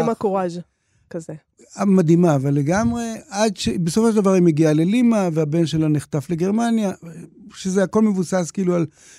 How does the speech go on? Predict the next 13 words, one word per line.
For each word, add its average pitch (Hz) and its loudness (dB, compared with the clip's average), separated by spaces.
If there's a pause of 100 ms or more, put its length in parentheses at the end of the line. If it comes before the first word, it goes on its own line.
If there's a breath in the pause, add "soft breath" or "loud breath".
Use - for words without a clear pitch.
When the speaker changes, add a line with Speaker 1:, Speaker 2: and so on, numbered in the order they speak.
(140)
Speaker 2:
מקרה 196 2
אמיתי, 247 2
אבל 214 0
כמובן 185 2
שאני 165 4 (260)
עשיתי 156 -2
את 160 -4
הכיוון 143 -2
שלו, 214 -6
ואז 214 -2
אנחנו 175 -2
קופצים 208 -4
בעצם... 175 -2